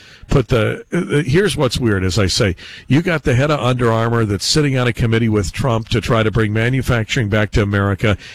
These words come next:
and you have knuckleheads that, uh, for whatever reason, wanna boycott Under Armour. And I'm thinking, how could you wanna boycott a co-, a guy because he's sitting with Trump trying to bring manufacturing back to America? You also have people that are saying,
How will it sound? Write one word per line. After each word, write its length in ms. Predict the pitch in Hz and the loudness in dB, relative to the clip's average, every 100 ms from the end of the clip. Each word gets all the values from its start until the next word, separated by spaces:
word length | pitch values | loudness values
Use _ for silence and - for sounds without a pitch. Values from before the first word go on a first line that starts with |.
| - | -6
and 140 | - 117 | 0 2
you 80 | 110 | 2
have 100 | 104 | 2
knuckleheads 800 | 147 147 127 117 120 113 - | -2 0 0 2 0 -2 -2
that, 260 | 120 104 - | 0 0 0
uh, 180 | 120 - | -2 -2
for 180 | - 117 | -2 0
whatever 360 | 110 123 135 | 2 2 0
reason, 360 | 127 110 107 113 | 0 0 0 0
wanna 180 | 113 107 | 0 0
boycott 500 | 101 117 113 120 110 | 0 0 0 -2 0
Under 380 | 123 131 123 98 | 0 0 2 2
Armour. 340 | 98 90 85 | 0 0 0
And 120 | 104 | 0
I'm 80 | 104 | -2
thinking, 340 | - 127 120 | -2 -2 0
how 160 | 101 135 | 0 0
could 160 | - 180 | -2 -2
you 100 | 165 | 0
wanna 160 | 156 | 0
boycott 600 | 113 123 123 120 107 110 - - - | 0 0 0 0 0 -2 -8 -8 -4
a 100 | 113 | -2
co-, 220 | 113 127 | -2 0
a 140 | 120 | 0
guy 240 | 104 110 110 | 0 2 2
because 320 | 107 - 90 | 0 0 0
he's 140 | 95 | 0
sitting 200 | - - 110 | -2 -2 -2
with 120 | 104 | -2
Trump 220 | 131 113 | -2 0
trying 160 | 120 107 | 0 0
to 60 | |
bring 180 | 104 104 | 0 0
manufacturing 720 | 107 107 107 113 104 - 113 98 | 0 0 0 0 -2 -2 -2 0
back 240 | 104 101 | 0 0
to 100 | 120 | -2
America? 500 | 107 110 110 - 90 - - - - | 0 0 0 -2 -6 -8 -18 -18 -2
You 160 | 127 147 | 2 2
also 320 | 214 - 151 | 2 0 0
have 240 | 127 117 | 2 0
people 320 | - 135 120 120 | 0 -2 0 -2
that 100 | 107 | -2
are 80 | |
saying, 320 | 101 - 113 | -2 -2 -2